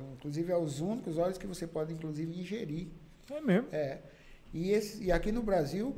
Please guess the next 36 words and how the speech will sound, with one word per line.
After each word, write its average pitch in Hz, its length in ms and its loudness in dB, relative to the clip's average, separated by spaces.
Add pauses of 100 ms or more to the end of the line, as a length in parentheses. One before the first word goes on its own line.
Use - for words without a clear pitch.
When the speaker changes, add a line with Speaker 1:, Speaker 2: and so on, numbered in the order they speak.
(100)
Speaker 1:
com 208 180 0
autorização 196 720 0
da 208 100 0
Anvisa. 160 600 0 (680)
Eles 143 180 -8
são 160 140 -2
muito 202 240 2
sérios, 143 500 -4
não 151 160 -6
entra 202 180 -10
nada 175 400 0
aqui 180 240 -2
de 165 160 -2
óleo. 156 240 2
Sempre - 280 -4
que 190 60 -6
vão 185 180 0
lançar 160 240 0
um 135 160 -4
óleo, 185 280 2 (560)
às 143 180 -2
vezes, 202 280 0 (180)
por 180 120 -4
exemplo, 156 260 -2
aqui 170 140 -2
no 190 100 -2
Brasil, 185 760 2
eles 160 260 -4
têm 160 500 0 (540)
uma 143 140 -4
média 156 280 2
de 151 120 -2
cem 208 420 0
tipos - 580 -4
de 151 120 -2
óleos. 120 340 -4